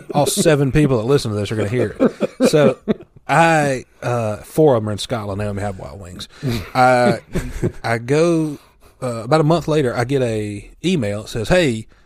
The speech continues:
"Uh, sorry for your experience. Our, uh, store manager would like to contact you." I'm like, "Okay, great." Give him my phone number. About a month, another month goes by.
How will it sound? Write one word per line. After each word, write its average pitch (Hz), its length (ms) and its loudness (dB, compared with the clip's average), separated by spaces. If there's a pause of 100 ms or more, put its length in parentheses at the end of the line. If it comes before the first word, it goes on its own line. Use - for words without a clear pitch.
(220)
"Uh, 113 200 -6
sorry 147 320 0
for 139 120 -6
your 131 120 -4
experience. 131 720 -4
Our, 120 600 -4
uh, 101 380 -12
store 185 280 2
manager 120 420 0
would 120 120 -4
like 120 200 -2
to 123 60 -8
contact 131 460 -4
you." 104 60 -8
I'm 104 120 -10
like, 98 160 -14 (540)
"Okay, 135 420 -4
great." 143 380 -2 (460)
Give 107 140 -6
him 113 40 -6
my 117 60 -4
phone 117 240 -8
number. 117 380 -6 (760)
About 170 160 -4
a 175 40 0
month, 175 540 2 (240)
another 160 300 2
month 107 220 -6
goes 104 200 -12
by. - 360 -12